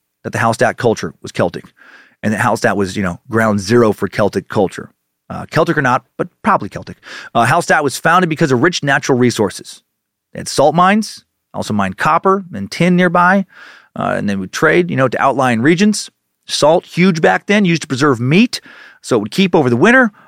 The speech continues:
Also one of the oldest known forms of currency on Earth. Uh, salt crystals have been harvested in China as, uh, early as six thousand B C E. And the, the term salary actually derived from the Latin term salarium,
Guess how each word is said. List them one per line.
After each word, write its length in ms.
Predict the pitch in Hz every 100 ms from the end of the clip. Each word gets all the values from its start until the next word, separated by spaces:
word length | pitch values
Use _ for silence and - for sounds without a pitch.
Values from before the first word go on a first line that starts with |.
| -
Also 300 | 175 185 190
one 100 | 170
of 40 |
the 80 | 165
oldest 260 | 170 170 165
known 320 | 160 160 151
forms 420 | - 147 151 139
of 120 | 123 -
currency 520 | - 185 170 170 -
on 220 | 135 139
Earth. 320 | 120 101 - _ _ _ _ -
Uh, 140 | 85
salt 320 | - 147 139
crystals 400 | 135 147 170 170
have 420 | - _ _ _ -
been 100 | 104
harvested 420 | 139 131 - 135
in 120 | 117
China 380 | - 143 160 185
as, 180 | 117 110
uh, 180 | 117 117
early 280 | 127 139 135
as 160 | 110 -
six 380 | - - -
thousand 400 | - 147 156 123
B 120 | 95 92
C 140 | -
E. 180 | 87 - _ - - - 131
And 100 | 143
the, 80 | -
the 100 | 120
term 180 | 175 160
salary 520 | 202 233 185 120 -
actually 280 | 120 123 127
derived 500 | 117 117 87 - - -
from 140 | 123
the 40 |
Latin 300 | 117 131 117
term 320 | 107 135 117 104
salarium, 640 | - 131 185 165 123 151